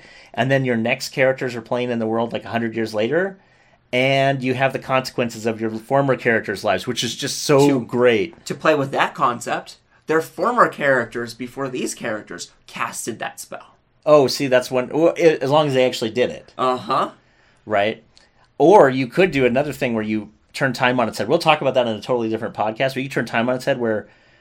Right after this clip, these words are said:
Speaker 1: um, then they have to play those characters.
Speaker 2: Mm-hmm.
Speaker 1: Anyway, point is, you can see what you wanna, what you wanna do to make a memorable villain is actually make the villain have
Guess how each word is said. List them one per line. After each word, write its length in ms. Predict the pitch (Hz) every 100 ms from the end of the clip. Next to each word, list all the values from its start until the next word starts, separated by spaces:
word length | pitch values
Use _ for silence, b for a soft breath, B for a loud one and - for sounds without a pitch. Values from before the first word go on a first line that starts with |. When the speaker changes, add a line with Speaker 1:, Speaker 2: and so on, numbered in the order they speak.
| b b b
Speaker 1:
um, 280 | 110 107 95
then 140 | 123
they 120 | 123
have 160 | 120 127
to 80 | 104
play 320 | - 113 113
those 240 | 131 135
characters. 760 | 135 131 139 139 156 165 - - _ _
Speaker 2:
Mm-hmm. 520 | 135 131 127 117 127 143
Speaker 1:
Anyway, 460 | 156 143 101 85 - B B B
point 220 | 185 196
is, 160 | 147 120
you 60 |
can 160 | 151 143
see 180 | - 175
what 200 | 143 -
you 40 |
wanna, 380 | 143 202 226 170
what 240 | - 135 143
you 60 |
wanna 140 | 165 165
do 80 | 139
to 40 |
make 160 | 123 117
a 60 |
memorable 500 | 110 120 139 135 117
villain 500 | 98 110 107 85 85 - b b b b
is 160 | 117 120
actually 360 | 123 - 156
make 240 | 131 123 117
the 100 | 113
villain 640 | 110 113 110 104 98 92 _ _ _ _
have 640 | - 117 101 104 104 104